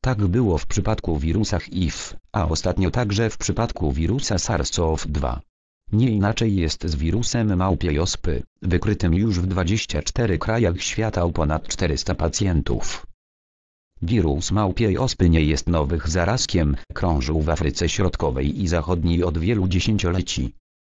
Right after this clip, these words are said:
Mimo to rozpowszechniane są fake newsy, że zarazek ten to nowa postać wirusa małpiej ospy,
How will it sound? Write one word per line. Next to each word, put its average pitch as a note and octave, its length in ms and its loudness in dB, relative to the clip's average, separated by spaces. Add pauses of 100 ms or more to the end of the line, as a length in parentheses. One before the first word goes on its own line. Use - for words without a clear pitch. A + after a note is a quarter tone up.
(180)
Mimo G2 360 4
to A2 180 0
rozpowszechniane G2 1000 0
są C#2+ 240 0
fake E2 280 -2
newsy, E2+ 480 0 (260)
że E2 240 2
zarazek G2 520 0
ten G2+ 200 2
to D#2+ 140 0
nowa D#2+ 340 0
postać - 520 -2
wirusa F2 480 0
małpiej F2 460 0
ospy, E2 440 -2